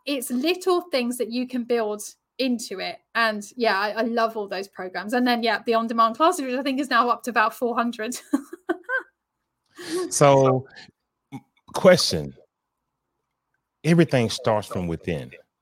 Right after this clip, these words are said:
Speaker 2: Any type of help, work starts from within.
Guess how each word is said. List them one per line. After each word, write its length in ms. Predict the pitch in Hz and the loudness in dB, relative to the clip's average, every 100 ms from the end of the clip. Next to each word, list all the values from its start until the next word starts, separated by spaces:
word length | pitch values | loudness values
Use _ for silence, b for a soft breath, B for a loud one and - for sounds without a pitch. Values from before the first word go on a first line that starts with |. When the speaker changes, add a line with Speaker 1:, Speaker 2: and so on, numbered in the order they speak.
| _ _ _ _ _ - | _ _ _ _ _ -2
Speaker 2:
Any 260 | 147 156 | 2 2
type 460 | 127 - 117 113 107 117 | 0 -6 -4 -4 -4 -10
of 380 | 101 95 90 87 92 - _ _ _ _ _ _ _ _ _ _ - | -8 -8 -8 -10 -16 -20 _ _ _ _ _ _ _ _ _ _ -10
help, 420 | - 123 107 110 110 92 | -4 0 0 -2 -12 -6
work 340 | 101 101 98 - | 0 0 -2 -12
starts 280 | - 120 104 | -6 -4 -2
from 120 | 92 | -4
within. 360 | 82 69 71 | -4 -6 -14